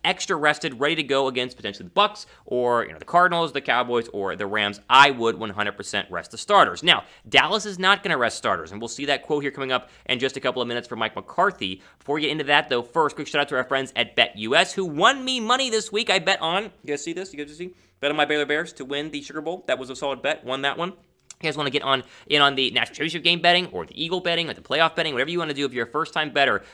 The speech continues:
do with our friends at Bet U S, chatsports dot com forward slash Eagles bet. That promo code is Eagles one two five. Get a hundred twenty-five percent deposit bonus whenever you first sign up, turning your hundred dollar deposit into two hundred twenty-five bucks for your betting pleasure. And,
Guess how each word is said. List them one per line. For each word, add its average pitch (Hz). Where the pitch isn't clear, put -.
do 127
with 139
our 143
friends 135
at 110
Bet 117
U 113
S, 110
chatsports 135
dot 127
com 120
forward 117
slash 110
Eagles 113
bet. 110
That 117
promo 123
code 113
is 104
Eagles 139
one 120
two 117
five. 113
Get 107
a 95
hundred 143
twenty-five 131
percent 123
deposit 113
bonus 98
whenever 113
you 110
first -
sign 104
up, 113
turning 123
your 107
hundred 160
dollar 147
deposit 110
into 120
two 135
hundred 156
twenty-five 123
bucks 107
for 110
your 104
betting 98
pleasure. 123
And, 104